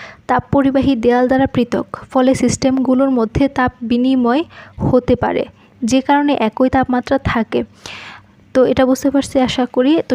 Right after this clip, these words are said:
সম্ভাব্যতা বণ্টন এটা আমরা মনে রাখবো, যেটা হচ্ছে rho of E is equal to A E to the power E by K T, অর্থাৎ এক্সপোনেনশিয়াল আকারে বৃদ্ধি পায় এই ঘনত্বটা। তাহলে rho of E is equal to লিখা যায় A E to the power E by K T।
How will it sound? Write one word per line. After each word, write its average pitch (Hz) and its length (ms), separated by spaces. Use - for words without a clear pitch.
সম্ভাব্যতা 269 520
বণ্টন 254 280
এটা 254 140
আমরা 254 180
মনে 233 240
রাখবো, 220 240
যেটা 233 240
হচ্ছে 247 180
rho 220 140
of 262 100
E - 20
is 220 160
equal 226 320
to 277 60
A - 20
E - 100
to 247 140
the 233 80
power 226 280
E - 100
by 233 200
K - 20
T, - 20
অর্থাৎ 262 220
এক্সপোনেনশিয়াল 269 760
আকারে 262 260
বৃদ্ধি 220 380
পায় 262 160
এই 233 60
ঘনত্বটা। 226 520
তাহলে 254 200
rho 254 100
of - 80
E 254 40
is 226 160
equal 233 300
to 262 60
লিখা 240 300
যায় 277 160
A - 20
E - 100
to 247 120
the 233 140
power 262 180
E - 20
by 254 140
K - 40
T। - 20